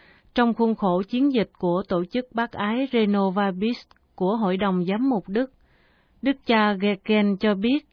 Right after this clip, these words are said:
nhiều cha mẹ Rumani phải ra nước ngoài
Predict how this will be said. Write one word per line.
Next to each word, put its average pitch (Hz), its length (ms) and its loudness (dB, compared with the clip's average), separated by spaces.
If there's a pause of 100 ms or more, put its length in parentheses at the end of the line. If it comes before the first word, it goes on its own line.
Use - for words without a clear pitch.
nhiều 196 240 2
cha 214 160 0
mẹ 185 340 0
Rumani 208 640 2
phải 180 260 -6
ra 208 200 0
nước 254 300 -2
ngoài 185 300 0